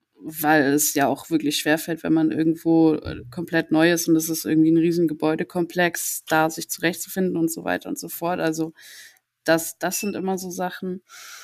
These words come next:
Und eine Sache ist, die, also die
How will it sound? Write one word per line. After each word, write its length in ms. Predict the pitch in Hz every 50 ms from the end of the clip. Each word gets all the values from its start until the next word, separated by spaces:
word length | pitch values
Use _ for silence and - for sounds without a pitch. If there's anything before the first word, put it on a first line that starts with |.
| - - _ _ - _ _ _
Und 160 | - 160 151
eine 300 | - - 147 156 190 202
Sache 280 | 185 180 196 180 - 196
ist, 560 | 180 120 156 175 175 170 - - - - - - _ _ _ -
die, 600 | 147 - 160 160 156 156 156 156 160 160 156 _ _ _ _ _ _ _ _ _ _ _ _ _ _ _ _ _ _ _ _ _ _ _ _ _ _ _ _ _ _
also 320 | - - 156 156 151 156 147
die 380 | 147 147 - 160 160 160 156